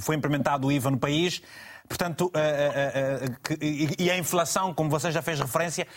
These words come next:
qual é a taxa de desemprego? E depois pergunto, nessas condições,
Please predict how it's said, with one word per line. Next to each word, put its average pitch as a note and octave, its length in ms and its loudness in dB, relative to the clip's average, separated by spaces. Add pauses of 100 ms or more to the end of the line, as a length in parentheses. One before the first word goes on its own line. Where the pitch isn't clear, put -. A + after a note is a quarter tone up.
(440)
qual G#3+ 160 4
é D#4 140 2
a - 80 -4
taxa G3 640 0 (100)
de B2+ 220 0
desemprego? C#3+ 680 0
E D3+ 40 2
depois E3+ 480 0 (200)
pergunto, D#3 520 0 (840)
nessas G#3+ 520 2
condições, D#3+ 960 0